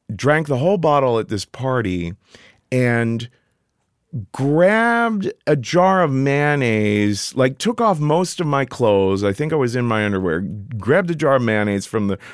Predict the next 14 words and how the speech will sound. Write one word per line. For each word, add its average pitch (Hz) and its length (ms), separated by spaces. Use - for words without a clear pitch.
refrigerator 120 600
and 107 120
started 120 280
running 151 440
around 151 240
the 139 40
party 127 300
yelling, 110 420
"Get 440 240
the 415 200
mayonnaise!" 381 1120
And 160 160
then, 180 100
like, 156 260